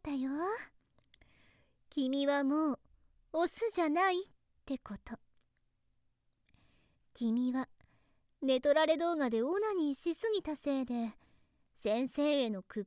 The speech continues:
服と敗北を完全に刷り込まれて、精神的に虚勢された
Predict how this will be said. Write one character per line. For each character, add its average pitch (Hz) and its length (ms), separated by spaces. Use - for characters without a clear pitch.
服 - 220
と 277 160
敗 269 320
北 302 340
を 302 80
完 320 400
全 370 240
に 392 100
刷 392 160
り 381 120
込 427 160
ま 440 160
れ 403 100
て、 - 140
精 208 380
神 233 340
的 240 280
に 247 200
虚 233 160
勢 233 300
さ - 160
れ 254 140
た 262 340